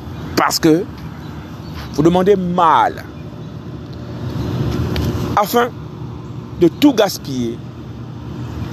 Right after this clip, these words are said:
pour vos plaisirs. Adultère et femme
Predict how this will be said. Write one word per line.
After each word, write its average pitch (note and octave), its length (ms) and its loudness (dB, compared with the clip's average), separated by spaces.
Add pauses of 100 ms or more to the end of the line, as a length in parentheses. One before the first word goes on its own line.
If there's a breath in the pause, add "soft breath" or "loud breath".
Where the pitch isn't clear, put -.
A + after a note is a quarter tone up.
(180)
pour D3 120 6
vos D#3+ 120 6 (220)
plaisirs. D3+ 520 4 (2000)
Adultère F#3 920 4 (1500)
et G#3+ 160 8
femme B3 440 4